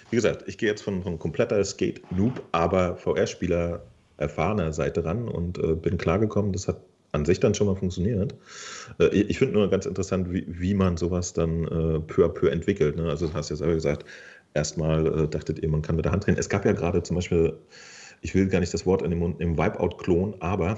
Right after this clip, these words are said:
<laughs> da haben die Leute halt ein Spiel gemacht, wo du in V R das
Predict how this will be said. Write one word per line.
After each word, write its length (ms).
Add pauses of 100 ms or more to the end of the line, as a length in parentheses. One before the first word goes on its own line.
<laughs> 100
da 120
haben 140
die 60
Leute 260
halt 80
ein 80
Spiel 200
gemacht, 320
wo 60
du 260 (640)
in 200
V 240
R 480 (1300)
das 500